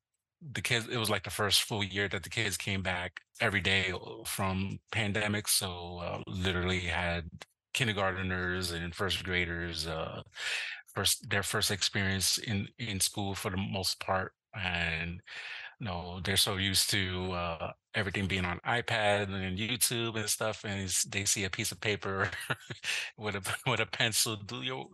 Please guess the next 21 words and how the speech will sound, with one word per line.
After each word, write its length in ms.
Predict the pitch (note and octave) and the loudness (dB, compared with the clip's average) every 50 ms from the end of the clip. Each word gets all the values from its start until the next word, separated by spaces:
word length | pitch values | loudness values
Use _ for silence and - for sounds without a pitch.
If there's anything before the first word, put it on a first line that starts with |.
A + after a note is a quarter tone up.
| - G#2 | -14 -6
do 120 | - A#2 | 0 2
some 220 | - - C#3 B2+ | 2 4 4 4
work," 340 | C3+ C#3 C3+ C#3 C3 - - | 2 2 2 2 0 2 2
and, 180 | B2+ A#2 A2+ G#2 | 0 0 2 2
like, 180 | F#2+ F#2+ F#2 - - - G#2+ G2 - - | 0 0 -2 -4 -8 -12 -12 -8 -2 0
so 500 | - - - F#2 F2 F2 F2 F2 - F2+ - - - - - - - - - - | 0 0 0 -2 -2 -2 -2 -4 -6 -8 -8 -10 -10 -8 -8 -8 -8 -10 -10 -4
it 80 | - G#2 | -2 -2
was 300 | G2 G2 F#2+ F#2+ F#2 F2+ F2 - | 0 0 -2 -2 -2 -2 -2 0
a 80 | G#2+ | 2
lot 200 | G#2 G2 G2 G2+ G#2 | 4 4 4 4 2
of 40 | F2+ | 2
behavioral 560 | G2 F#2 F#2+ G2+ F#2+ F#2 F2 F2+ F2+ E2+ - | 2 2 2 2 2 2 0 0 -2 -2 -2
issues, 460 | - F#2 - - F#2+ F#2 F2 E2+ E2 F#2 | 2 2 2 2 2 0 -2 -2 -2 -2
I, 100 | F2+ F#2 | -2 0
I'll 160 | F#2 F#2+ F#2 | 0 -2 -2
put 220 | - - - F2+ | -2 -4 -2 -2
it 160 | F2 F2 E2+ - - | -2 -2 -2 -4 -8
like 400 | - - - G#2 G#2 F#2+ F2 - - | -12 -12 -6 -2 -2 -2 -2 0 0
that, 240 | - E2+ - - - | 0 0 0 -2 -2
that, 340 | - E2+ - - - - - - - - - - - _ - | -4 -2 -2 -2 -4 -8 -8 -8 -8 -8 -8 -8 -10 _ -8
uh, 600 | - E2+ D#2 D2+ D2+ D2+ D2+ D2+ D2 D2 D#2 D#2+ | -6 -4 -4 -4 -4 -4 -4 -6 -6 -6 -8 -10